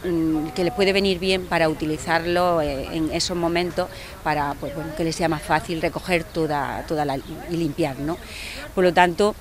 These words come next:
ya os convocaremos para dárselo oficialmente. Le vamos a dar uno de cada tipo, uno de transporte y otro con, con catcher.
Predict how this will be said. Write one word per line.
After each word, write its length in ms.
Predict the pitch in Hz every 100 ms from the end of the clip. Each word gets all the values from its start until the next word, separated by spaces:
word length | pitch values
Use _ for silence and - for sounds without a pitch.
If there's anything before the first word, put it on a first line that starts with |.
| -
ya 280 | 190 180 175
os 180 | - 190
convocaremos 760 | - 180 180 170 170 185 180 190
para 280 | 180 160 147
dárselo 560 | 156 160 175 165 165
oficialmente. 1080 | 160 175 170 165 160 165 165 160 175 175 170
Le 120 | 160
vamos 260 | 160 170 170
a 20 |
dar 180 | 180 180 -
uno 200 | 196 180
de 80 | 160
cada 240 | 165 165
tipo, 300 | 165 220 240
uno 180 | 220 160
de 100 | 160
transporte 480 | 160 - 175 165 165
y 20 |
otro 220 | 160 160 151
con, 420 | 160 156 147 -
con 180 | 165 160
catcher. 400 | 165 - 202